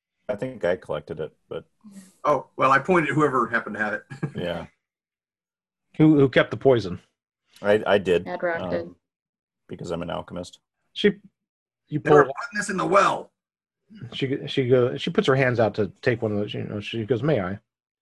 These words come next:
Speaker 1: Please.
Speaker 3: She pulls up the vial. She looks at it, and you see, you hear her lightly mutter under her breath. The area around the vial sort of sparkles for a moment. She goes, "Ugh."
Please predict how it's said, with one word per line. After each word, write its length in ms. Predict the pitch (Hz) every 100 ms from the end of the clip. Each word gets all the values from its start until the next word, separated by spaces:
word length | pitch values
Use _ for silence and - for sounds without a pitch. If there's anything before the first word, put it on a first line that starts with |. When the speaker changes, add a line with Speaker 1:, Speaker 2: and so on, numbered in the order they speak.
| _ _ _ _ _
Speaker 1:
Please. 340 | 156 110 - _ _ _ _ _
Speaker 3:
She 120 | 151
pulls 320 | - 151 131
up 100 | 135
the 60 | 117
vial. 380 | 117 113 117 113
She 120 | 123
looks 240 | 123 -
at 140 | 120 117
it, 140 | 117 _ _ _ -
and 220 | 120 123
you 80 | 120
see, 360 | - 135 127
you 300 | 127 143 123 117 _ -
hear 200 | 165 170
her 280 | 143 110 _ _ -
lightly 300 | 127 127 123
mutter 340 | 117 117 120
under 200 | 117 113
her 60 | 107
breath. 420 | 104 113 117 - - _ _ _ _
The 160 | 120 139
area 220 | 143 123
around 160 | 123
the 80 | 110
vial 240 | 104 110 107
sort 140 | 110
of 60 | 101
sparkles 360 | 113 110 117
for 120 | -
a 60 | 123
moment. 220 | 127 135
She 80 | 110
goes, 140 | 104 - -
"Ugh." 180 | 120